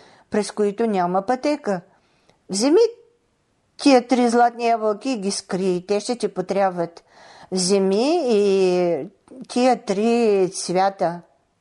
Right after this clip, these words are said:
Ако срещнеш гора и не можеш да я минеш, изяж първия цвят. Гората ще се раздвои, за да ти отвори път. Втория цвят ще изядеш, ако ти се случи да стигнеш до море.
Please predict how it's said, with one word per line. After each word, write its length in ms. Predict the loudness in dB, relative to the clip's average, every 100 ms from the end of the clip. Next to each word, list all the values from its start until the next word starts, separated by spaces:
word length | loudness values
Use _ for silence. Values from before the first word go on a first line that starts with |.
| _ _ _ _ -20 -12 2
Ако 580 | 2 2 4 6 6 4
срещнеш 640 | 0 0 0 0 -4 -2
гора 540 | -2 0 2 2 0 -2
и 120 | -2
не 100 | 0
можеш 540 | 0 0 -2 -4 -6 -2 -2
да 120 | 0
я 120 | 0 0
минеш, 460 | -2 -2 -4 -8 -16 -20 -20 -10
изяж 420 | -4 0 2 0 0
първия 440 | -2 2 0 0
цвят. 540 | -2 -2 -2 -4 -20 _ -20 -20 -12
Гората 720 | -2 2 2 0 0 0 0
ще 200 | -4 -6
се 200 | -4 -2
раздвои, 840 | -2 -4 -4 -2 0 0 -2 -2 -2
за 160 | -2 -2
да 220 | -2 -2
ти 180 | -2 -4
отвори 420 | -2 -2 0 -2
път. 420 | -2 -4 -4 -20 _ _ _ _ _ _ _ _ _ _ _ _ _ -10
Втория 420 | 2 4 4 0
цвят 360 | -2 0 0 -2 -14 -14
ще 180 | -8 -2
изядеш, 520 | -2 -2 -2 -2 -2
ако 200 | -6 -6
ти 140 | -6 -4
се 160 | -4
случи 380 | -2 -4 -4 -4
да 120 | -4
стигнеш 460 | -4 -6 -4 -4 -4
до 180 | -4 -4
море. 380 | -2 0 -2